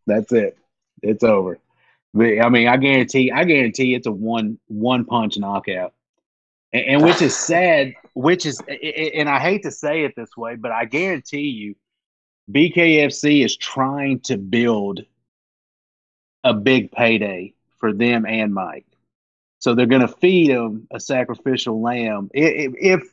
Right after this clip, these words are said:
this is just hypothetical, they would feed him the, the sacrificial lamb in a no jaw left,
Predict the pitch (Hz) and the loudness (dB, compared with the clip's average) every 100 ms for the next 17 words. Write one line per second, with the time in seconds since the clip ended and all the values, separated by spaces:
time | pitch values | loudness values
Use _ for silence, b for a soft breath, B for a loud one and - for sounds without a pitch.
0 | - 143 160 156 147 123 135 117 104 110 | -2 0 0 0 -2 0 0 -2 -4 -4
1 | 104 92 92 _ _ _ _ _ 120 131 | -4 -8 -16 _ _ _ _ _ 0 2
2 | 127 - 185 190 151 123 107 - 117 - | 0 0 0 2 0 -2 -4 -8 -6 -2
3 | 139 135 - 139 131 117 117 123 123 117 | -2 -4 -2 -2 0 -2 0 0 0 0
4 | 110 117 117 107 110 120 120 117 110 - | -4 -6 -6 -4 -2 -2 -2 -2 -4 -10
5 | _ _ 110 123 123 117 110 117 113 104 | _ _ -4 2 4 4 2 0 0 -2